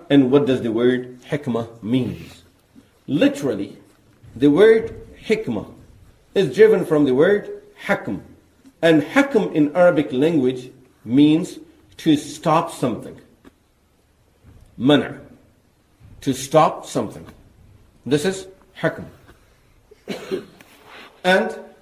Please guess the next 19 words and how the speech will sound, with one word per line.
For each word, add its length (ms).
then 240
from 300
the 80
same 380
word, 420
hakm, 440
the 120
word 480
hakam 600
with 180
the, 340
uh, 600
fatha 340
on 120
the 80
kaf 300
has 140
been 160
driven, 380